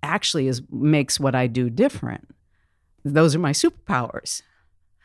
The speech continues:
And I didn't know that when I was, you know, twenty-six. And now it's like, "Oh, yeah, I, I do. I know how to listen.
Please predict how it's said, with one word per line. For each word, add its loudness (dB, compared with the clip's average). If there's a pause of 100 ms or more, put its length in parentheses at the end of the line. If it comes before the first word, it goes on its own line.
(380)
And 6
I 2
didn't 4 (160)
know 6
that -2
when 0
I 0
was, -4 (1200)
you 4
know, -2 (140)
twenty-six. 0 (680)
And 8
now 4
it's -4
like, -6
"Oh, -2 (320)
yeah, 2
I, 4 (140)
I 4
do. 2
I 0
know 4
how 2
to 0
listen. 0